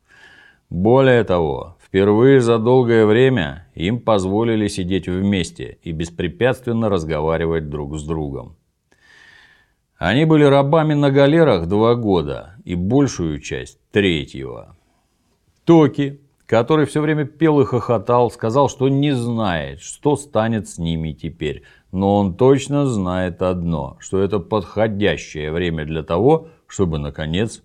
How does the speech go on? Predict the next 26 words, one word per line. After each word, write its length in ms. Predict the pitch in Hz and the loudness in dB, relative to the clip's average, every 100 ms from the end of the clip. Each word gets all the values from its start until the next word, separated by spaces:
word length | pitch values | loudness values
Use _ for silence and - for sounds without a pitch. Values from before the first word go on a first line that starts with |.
| _ | _
утолить 520 | 82 - 67 69 73 | -12 -10 -10 -10 -10
жажду. 680 | 71 71 73 69 - 67 - _ _ _ - - - - - _ _ | -12 -10 -10 -10 -14 -18 -18 _ _ _ -20 -20 -20 -20 -20 _ _
Орм 280 | 123 175 220 | 2 4 6
ответил, 680 | 240 180 175 170 175 165 143 | 2 4 4 4 0 -4 -6
что 200 | - 113 | -8 0
было 200 | 160 196 | 4 4
бы 120 | 185 | 6
лучше, 680 | 196 214 240 - 98 85 78 | 6 6 2 0 -2 -2 -2
если 180 | 90 160 | -4 2
бы 120 | 202 | 2
он 220 | 175 - | 2 0
подождал 840 | 196 170 202 123 113 135 196 175 | 0 2 2 2 0 2 2 0
чьего-нибудь 640 | - 127 131 143 135 123 - | -4 -2 0 0 -2 -6 -2
позволения, 960 | 131 120 135 143 131 104 85 73 71 | 0 2 2 2 0 -2 -4 -6 -10
ибо, 560 | 71 180 165 160 147 127 | -6 -4 0 2 2 2
если 360 | 107 123 127 131 | -2 -4 -2 -2
ему 240 | 131 131 | 0 0
не 180 | 123 117 | 0 0
изменяет 560 | 123 135 131 123 - | 0 0 0 -2 -2
память, 640 | - 214 196 98 73 - _ - | 0 2 2 -2 -6 -10 _ -4
Токи 420 | 233 - 92 78 | -2 -2 -6 -4
однажды 640 | 98 101 104 92 76 71 71 | -4 -4 -2 -4 -6 -10 -8
уже 260 | 107 120 | -4 0
утолял 800 | 156 156 135 175 160 101 71 64 - | -2 -2 -4 0 0 0 -2 -6 -16
свою 400 | - 87 82 85 | -8 -4 -2 -4
жажду. 720 | 87 87 69 69 65 64 - | -4 -4 -6 -8 -14 -18 -20